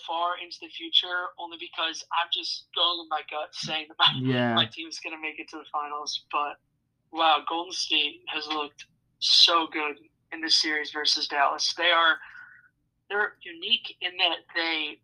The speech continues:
Speaker 1: space the floor a weird way, running that Curry, Thompson, Poole, Wiggins, Draymond, Death lineup, which I don't even know how the Celtics or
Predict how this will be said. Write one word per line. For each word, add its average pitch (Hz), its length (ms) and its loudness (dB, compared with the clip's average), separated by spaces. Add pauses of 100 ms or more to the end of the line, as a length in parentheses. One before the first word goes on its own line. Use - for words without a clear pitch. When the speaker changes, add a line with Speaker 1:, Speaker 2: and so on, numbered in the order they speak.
(240)
Speaker 1:
space - 400 -4
the 233 80 -6
floor 165 420 -2
a 147 140 -8
weird 147 360 -6
way, 151 540 -4
running 151 360 -2
that 139 260 0 (720)
Curry, 165 400 0
Thompson, 151 500 0 (160)
Poole, 156 520 -2 (100)
Wiggins, 147 400 -2
Draymond, 143 640 2 (360)
Death 147 300 4
lineup, 156 420 4
which - 420 6 (960)
I 214 80 8
don't 185 180 4
even 156 160 0 (160)
know 160 260 4
how 151 120 2
the 156 80 -10
Celtics - 680 0
or 453 340 -2